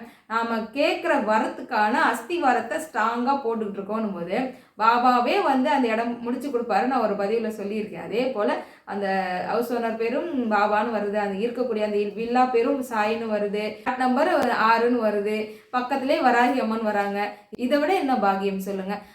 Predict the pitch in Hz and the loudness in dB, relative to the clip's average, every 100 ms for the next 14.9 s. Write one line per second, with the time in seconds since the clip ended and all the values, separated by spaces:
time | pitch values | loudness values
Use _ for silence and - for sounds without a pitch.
0 | _ 196 202 262 269 - 208 240 - 285 | _ -4 0 0 -2 -2 0 0 -2 -4
1 | 262 254 262 254 208 208 208 226 233 240 | 0 2 2 0 -2 -4 -4 -2 0 0
2 | 262 349 403 240 220 233 226 247 254 208 | 2 2 2 0 -4 -4 -2 0 0 -2
3 | 190 190 196 214 196 196 190 180 170 226 | -4 -4 -4 -4 -8 -6 -6 -6 -4 -4
4 | 285 - 196 202 196 196 214 - 339 320 | -4 -8 -8 -8 -6 -6 -6 -6 -2 0
5 | 269 359 247 233 214 202 202 196 262 247 | 2 2 2 -2 -4 -6 -4 -2 0 0
6 | 202 196 180 190 233 233 240 214 196 190 | -2 -8 -8 -6 -2 2 2 2 -2 -4
7 | 180 196 262 196 196 226 202 185 190 196 | -6 -6 -6 -6 -6 -8 -8 -8 -10 -8
8 | 185 247 - - - 190 226 247 254 277 | -6 -6 -8 -16 -10 -4 0 0 0 -2
9 | 214 202 262 247 240 269 339 247 226 233 | -2 -4 0 0 2 2 0 -2 -4 -2
10 | 214 226 240 - 190 202 202 190 214 269 | 0 2 2 0 -4 -4 -2 -4 -2 0
11 | 214 196 - - 208 220 254 233 262 294 | -2 -6 -12 -4 0 0 -2 -2 0 0
12 | 294 247 302 233 220 202 196 196 233 277 | 0 0 -2 -4 -2 -2 -2 -2 -4 -6
13 | - 185 180 208 208 208 196 208 285 208 | -10 -14 -2 -2 0 -2 0 -2 -2 -4
14 | 190 254 339 330 262 226 214 220 202 | 0 2 2 2 0 0 -2 -4 -6